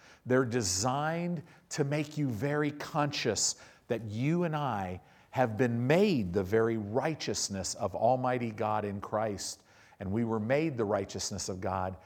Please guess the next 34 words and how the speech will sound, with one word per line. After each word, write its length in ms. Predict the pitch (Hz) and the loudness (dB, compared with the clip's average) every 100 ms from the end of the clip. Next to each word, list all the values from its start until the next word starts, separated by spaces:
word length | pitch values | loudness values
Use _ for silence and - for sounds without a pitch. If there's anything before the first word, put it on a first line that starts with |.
| - - - | -20 -20 -6
simply 640 | - - 139 - 110 95 | -2 0 -2 -2 -2 -2
by 220 | 87 90 | -2 -4
faith 460 | 92 - 104 82 73 - _ _ - | -4 -4 -4 -4 -8 -20 _ _ -6
or 100 | 98 | -6
through 280 | - 123 117 | -2 -2 -2
faith, 520 | - 110 87 - - _ _ _ - | 0 0 -2 -8 -20 _ _ _ -4
believing 420 | 101 113 123 127 | -2 0 -2 0
what 160 | 120 | 0
He 80 | 120 | 0
says 680 | 113 - 95 85 78 - - _ _ - | -2 -4 -4 -6 -8 -12 -14 _ _ -8
in 100 | 95 | -4
His 160 | 92 | -4
Word. 500 | 92 98 95 80 71 - _ _ _ - - | -4 -2 -2 -6 -12 -16 _ _ _ -20 -6
So 200 | - 165 | 2 6
open 300 | 180 202 226 | 8 8 6
up 160 | 208 190 | 6 4
your 120 | 170 | 4
Bibles. 440 | 156 165 139 117 | 6 6 4 2
We're 140 | 127 175 | 2 4
gonna 180 | 185 | 6
t-, 240 | 139 - - | 4 2 -4
continue 840 | - 117 - 208 208 135 101 104 104 - - _ - | -2 -2 0 0 2 2 2 0 -4 -18 -20 _ 4
what 200 | 131 139 | 6 6
we 160 | 156 | 4
would, 280 | 151 139 113 - - | 6 4 4 -4 -6
what 180 | - 131 | 4 4
we 140 | 139 147 | 6 6
were 120 | 120 | 4
flowing 540 | - - 170 170 147 | 2 4 6 6 2
in 160 | 131 123 | 0 2
last 380 | 135 143 - 113 | 2 2 0 -2
week 360 | 101 90 - - | -2 -4 -6 -2
about 320 | 113 127 131 | 4 4 4
how 480 | - 147 156 151 | 2 6 6 6